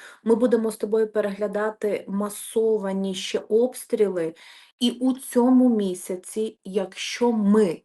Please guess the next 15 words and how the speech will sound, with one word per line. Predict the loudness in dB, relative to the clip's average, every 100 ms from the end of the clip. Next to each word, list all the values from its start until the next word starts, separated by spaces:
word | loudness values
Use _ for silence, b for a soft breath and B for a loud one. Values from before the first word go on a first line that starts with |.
| _
дивимося, | 2 4 4 0 -6 -10 -10 -8 -8 -10 _
е, | -10 -2
якщо | 0 0 0
ми | 2
рахуємо | 2 -2 -4 -4 -2 -6 -6
Тернопіль | -6 -4 -4 -4 -4
масованим | -2 -2 2 2 2 -4 -6
обстрілом, | -4 -6 -6 -10 -6 -8 -6
отак | -6 0 0 2
як | 0
було, | 0 -2 -2 -2 -6 b _ _
по | -8
силі | -6 -4 -2 0 -2 -2 -4
відбудеться | -8 -6 -4 -2 -2 -6 -10 -10
ще | -10 -12 -8 -8